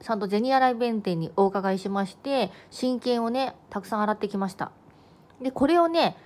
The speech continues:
初期設定のお金としてね、新しいお財布に入れたいと思います。で、お財布についてはね、今回ね、ちょっと公開しようかなと思っています。で、実はですね、ちょっと今回ね、<laughs> ついつい予定外にね、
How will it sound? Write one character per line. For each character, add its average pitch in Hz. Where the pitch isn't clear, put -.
初 -
期 294
設 359
定 214
の 175
お 165
金 196
と 190
し 190
て 185
ね、 196
新 208
し -
い 226
お 190
財 185
布 175
に 165
入 175
れ 196
た 190
い 175
と 165
思 156
い 147
ま 143
す。 -
で、 254
お 233
財 285
布 359
に 359
つ 381
い 359
て 277
は 214
ね、 208
今 269
回 190
ね、 196
ち 190
ょ 214
っ -
と 180
公 311
開 349
し -
よ 339
う 320
か 214
な 262
と 226
思 196
っ 190
て -
い 175
ま 170
す。 -
で、 202
実 247
は 415
で 254
す 214
ね、 202
ち 214
ょ 220
っ -
と 202
今 294
回 226
ね、 226
<laughs> -
つ 339
い 359
つ 254
い 226
予 214
定 311
外 220
に 180
ね、 185